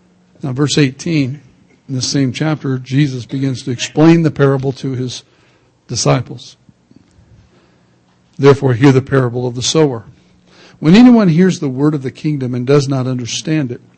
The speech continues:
then the wicked one comes and snatches away what was sown in his heart.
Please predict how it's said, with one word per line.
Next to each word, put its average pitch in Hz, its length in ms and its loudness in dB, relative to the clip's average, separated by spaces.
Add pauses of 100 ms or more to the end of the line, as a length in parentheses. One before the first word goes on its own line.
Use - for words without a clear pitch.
(920)
then 160 180 8
the 143 100 6
wicked 143 260 2
one 123 160 -4
comes 135 340 -6
and 117 140 -8
snatches 139 540 -2
away 123 240 2
what 110 160 -2
was 120 120 -10
sown 143 360 0
in 131 80 -2
his 113 160 -6
heart. - 420 -12